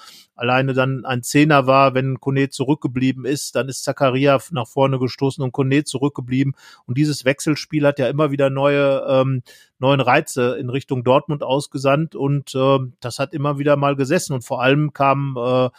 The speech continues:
Witzel und, äh, die anderen Spielmacher aus Dortmunder Sicht nicht so richtig in dieses Spiel rein und konnten, äh, konnten sich da nicht entfalten. Auch Jude Bellingham hat sich extrem schwer getan, überhaupt mal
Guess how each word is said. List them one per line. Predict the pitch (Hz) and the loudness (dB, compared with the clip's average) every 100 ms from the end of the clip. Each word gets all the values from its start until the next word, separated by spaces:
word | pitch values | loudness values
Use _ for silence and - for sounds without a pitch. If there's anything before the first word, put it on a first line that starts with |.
| - - _ _ _ | -20 -20 _ _ _
Witzel | 123 156 - 156 156 156 | -2 0 0 -2 0 0
und, | 135 135 127 - | -2 -4 -6 -8
äh, | 123 131 131 127 | -2 2 2 0
die | 123 120 | -4 -6
anderen | 139 143 139 131 - - - | -4 -2 -4 -6 -14 -20 -16
Spielmacher | - - 151 151 143 - 135 | -14 -2 2 4 2 2 0
aus | 123 - 135 - | 0 -2 -4 -2
Dortmunder | 131 143 147 143 135 | 2 2 0 0 0
Sicht | 131 151 - | 0 -4 -6
nicht | 147 | -4
so | 147 | 0
richtig | 135 156 143 | 0 0 -2
in | 135 | -4
dieses | 135 139 127 | -2 -2 -4
Spiel | - 127 | -4 -2
rein | 117 120 139 143 | 2 2 2 -2
und | 127 | -6
konnten, | - 143 156 139 135 127 | -6 -6 -6 -8 -6 -4
äh, | 127 123 | -2 -2
konnten | 143 - | -4 -6
sich | 127 - | -10 -4
da | 127 131 | -2 -2
nicht | 123 | -4
entfalten. | 120 - 156 151 | -4 2 2 2
Auch | 113 - | -4 -2
Jude | 127 | 0
Bellingham | 120 156 135 117 117 | 2 2 2 -2 -4
hat | 120 | -8
sich | - 123 | -10 -14
extrem | - - 147 156 | -10 -2 -2 -2
schwer | - 135 143 | -2 0 0
getan, | - 135 139 | 0 -2 0
überhaupt | 123 113 143 180 - | 0 2 2 2 0
mal | 120 113 | 4 4